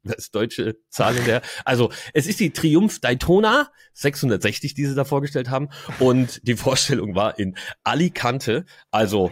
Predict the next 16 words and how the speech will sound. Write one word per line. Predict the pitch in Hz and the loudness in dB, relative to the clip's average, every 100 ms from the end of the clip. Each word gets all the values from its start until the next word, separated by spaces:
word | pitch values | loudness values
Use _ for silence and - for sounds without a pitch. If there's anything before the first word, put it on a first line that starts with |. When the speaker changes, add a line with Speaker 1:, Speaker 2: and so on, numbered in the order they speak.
| - | -2
Speaker 1:
das | 82 | -8
ist, | 107 - 101 | -8 -8 -8
ähm, | 92 90 - | -6 -6 -10
Costa, | 131 - 107 | -10 -6 -6
Costa | - 151 101 | -6 -6 -4
Bianco | 101 131 180 185 - | -4 -2 -2 -2 -6
ist | 135 | -12
das, | 127 | -8
glaub | 143 | -8
ich, | 156 - | -10 -12
Costa | 147 135 | -12 -8
Bianca, | 117 123 - 160 - _ - | -6 -6 -6 -8 -10 _ -10
also | 117 107 101 92 - _ _ | -4 0 0 -2 -8 _ _
Ostküste, | - - - 135 143 127 | -6 -4 -4 -4 -2 -4
Spanien, | - - 113 139 135 135 | -4 -4 -2 0 -2 -4
Mittelmeer | 98 110 135 135 127 | -4 -4 -2 0 0